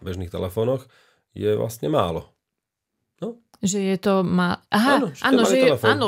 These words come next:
Speaker 2: je to naozaj taký
Speaker 1: Päť celá deväť.
Speaker 2: skladný malý telefón a, e, držalo sa to v rukách naozaj dobre. Musím povedať, že tak ako ty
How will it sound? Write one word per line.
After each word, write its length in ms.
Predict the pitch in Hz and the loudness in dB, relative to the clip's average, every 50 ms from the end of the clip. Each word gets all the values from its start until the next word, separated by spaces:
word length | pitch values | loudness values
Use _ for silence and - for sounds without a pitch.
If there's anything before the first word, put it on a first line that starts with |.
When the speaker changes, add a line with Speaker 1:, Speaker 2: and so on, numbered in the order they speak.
| 165 190 | -2 -2
Speaker 2:
je 220 | 185 185 214 240 240 | 0 2 2 2 2
to 100 | 240 226 | 2 0
naozaj 360 | 214 233 302 403 285 247 208 | 2 2 2 2 2 2 2
taký 100 | - 208 | 2 0
Speaker 1:
Päť 60 | - | 0
celá 140 | 165 156 135 107 | 2 2 2 4
deväť. 100 | 104 98 | 2 2
Speaker 2:
skladný 340 | 90 202 220 208 220 214 214 | 2 2 2 4 4 4 4
malý 260 | 214 208 185 175 156 | 4 4 2 2 0
telefón 500 | - - - 175 208 226 - - 277 285 302 - - - - - - - 247 - _ | -2 -2 0 2 2 0 2 0 0 0 0 -4 -10 -16 -14 -14 -14 -14 -16 -12 _
a, 420 | - 208 202 202 196 196 202 202 208 - _ _ _ - - - - - - - - | 0 2 4 4 4 4 4 2 0 -2 _ _ _ -20 -20 -20 -20 -20 -20 -20 -14
e, 140 | - - 208 214 208 202 - - 180 - - - | -2 2 4 6 6 4 4 2 -2 -6 -10 -4
držalo 460 | - 190 175 247 254 254 277 277 294 | 2 4 6 6 6 6 4 2 2
sa 160 | 294 311 294 | 4 2 0
to 100 | 294 262 | 2 2
v 140 | 240 240 247 | 2 4 4
rukách 180 | 240 - 233 254 | 4 4 2 2
naozaj 480 | 233 214 214 190 220 233 226 226 214 | 4 4 4 4 2 4 4 4 4
dobre. 320 | 202 185 202 190 170 180 175 | 4 4 4 4 6 4 4
Musím 320 | 175 190 233 254 - 254 | 6 4 2 2 2 0
povedať, 380 | 226 233 220 208 220 214 214 214 | 2 2 4 4 6 6 6 4
že 100 | 214 214 | 4 2
tak 200 | 196 226 214 202 208 | 2 2 2 2 2
ako 220 | 214 - 220 196 | 2 2 0 0
ty 160 | - 220 208 | 0 0 2